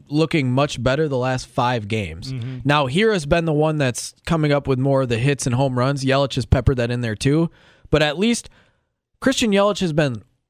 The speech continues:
Speaker 1: looking at pitches. He's been having good at-bats. He's been working walks.
Speaker 2: Yes, he's been getting better.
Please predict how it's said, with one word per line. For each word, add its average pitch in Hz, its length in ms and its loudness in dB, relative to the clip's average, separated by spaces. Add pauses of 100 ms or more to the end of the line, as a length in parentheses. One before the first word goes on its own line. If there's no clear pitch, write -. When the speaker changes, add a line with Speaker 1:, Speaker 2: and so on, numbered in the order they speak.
Speaker 1:
looking 156 380 2
at 127 160 -2
pitches. 110 380 0
He's 196 260 -2
been 185 160 0
having 160 420 -2
good 151 160 2
at-bats. 131 440 0
He's 175 260 0
been 165 240 0
working 143 560 -2
walks. 131 340 0
Speaker 2:
Yes, 151 340 -2
he's 165 140 -2
been 170 160 -2
getting 170 180 -6
better. 120 300 -4